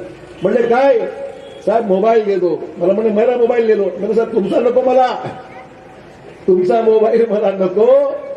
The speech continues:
मला माझ्या मतदारसंघामध्ये आठ ते नऊ गावाला भोकर तालुक्यामध्ये रेंज नाहीये, मदत करा."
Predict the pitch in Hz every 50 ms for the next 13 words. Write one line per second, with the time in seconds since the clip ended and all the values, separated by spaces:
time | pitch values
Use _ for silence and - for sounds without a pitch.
0 | - - - 160 165 185 208 214 220 220 202 196 202 202 208 208 196 190 190 180
1 | 175 196 208 208 196 180 175 175 180 185 196 202 196 196 185 - 180 208 208 208
2 | 196 185 - - - - - - 165 180 202 202 - - 214 202 185 180 208 220
3 | 220 208 208 202 202 208 202 202 208 202 180 175 190 185 190 208 202 - - 190
4 | 185 190 175 196 185 180 180 180 175 196 190 165 165 180 196 202 160 156 170 175
5 | 175 175 170 175 196 - - - - - - - - - - - 151 160 190 180
6 | - 180 190 175 175 170 156 143 135 123